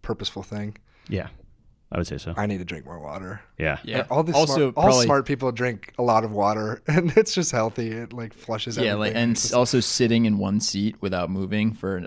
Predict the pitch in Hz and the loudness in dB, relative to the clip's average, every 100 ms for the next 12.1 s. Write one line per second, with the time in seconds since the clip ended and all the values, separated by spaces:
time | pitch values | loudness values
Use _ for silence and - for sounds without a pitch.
0 | - 80 92 - 90 - 104 104 98 - | -10 -10 -10 -8 -8 -6 -8 -8 -10 -8
1 | 92 101 - - 95 - 90 101 - 220 | -4 -4 -6 -8 -8 -6 -6 -6 -10 -18
2 | - - 226 135 131 120 104 - 113 127 | -12 -8 -2 0 0 -2 -6 -2 0 0
3 | - 107 107 101 90 104 92 - - 107 | 0 0 0 -2 -4 -8 -8 -8 -10 -6
4 | 107 117 _ - - 76 71 69 - - | -6 -8 _ -14 -6 -4 -2 -6 -10 -8
5 | 98 104 98 101 107 110 - 104 92 92 | -2 -2 -2 -4 -4 -4 -4 -4 -4 -4
6 | - 98 78 80 80 78 85 85 82 82 | -4 -8 -6 -4 -4 -4 -8 -10 -8 -8
7 | 78 82 - 78 69 78 - 80 80 - | -8 -10 -10 -10 -8 -8 -8 -8 -8 -12
8 | 52 - - - - - - - 73 - | -14 -14 -18 -16 -14 -14 -14 -12 -14 -14
9 | - - - 82 - - 95 78 80 78 | -20 -18 -10 -10 -10 -10 -10 -8 -10 -10
10 | 76 78 76 73 76 90 78 78 82 82 | -10 -10 -10 -12 -8 -4 -4 -4 -6 -2
11 | 120 120 - - - - - 123 120 113 | 2 0 -2 -18 -20 -8 2 4 4 4